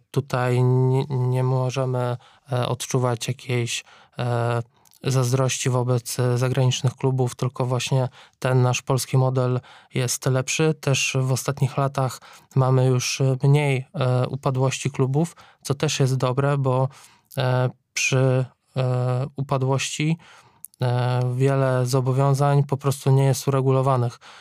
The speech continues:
e, czego przykładem jest chociażby nasz poznański Lech, który w ten sposób, e,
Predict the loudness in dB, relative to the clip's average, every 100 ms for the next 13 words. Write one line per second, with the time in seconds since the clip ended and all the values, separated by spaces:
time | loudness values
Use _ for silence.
0 | -20 _ -2 0 0 0 -2 -2 -2 -2
1 | -4 -2 0 2 2 0 -2 -2 -2 -2
2 | 0 0 2 0 -2 -2 -2 -2 -2 0
3 | 2 0 -2 -4 -2 -2 -6 -16 -20 -20
4 | -20 -8 -2 0 0 0 0 -2 -4 0
5 | -2 -2 -2 0 0